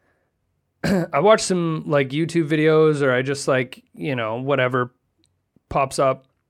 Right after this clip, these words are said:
while I have my coffee in the morning for, like, twenty or thirty minutes. And videos just started popping up like crazy about Will Smith bitch slapping Chris Rock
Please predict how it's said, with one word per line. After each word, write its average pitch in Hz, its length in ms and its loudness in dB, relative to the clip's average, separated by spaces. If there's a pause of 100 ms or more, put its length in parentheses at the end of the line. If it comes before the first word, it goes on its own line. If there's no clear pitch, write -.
(180)
while 131 240 0
I 123 100 2
have 131 140 2
my 120 120 -2
coffee 147 340 2
in 147 60 -2
the 147 80 -2
morning 139 300 -2
for, 143 100 -4
like, 127 160 -2
twenty 139 240 -4
or 135 60 0
thirty 135 260 -2
minutes. 127 400 -6 (560)
And 127 360 -4
videos 147 440 0
just 139 160 -6
started 135 260 0
popping 143 300 -2
up 156 120 -4
like 190 160 -4
crazy 131 500 -6 (720)
about 131 680 0 (840)
Will 240 400 6
Smith 233 500 2 (480)
bitch 254 220 8
slapping 180 680 2
Chris 190 400 2
Rock 143 680 6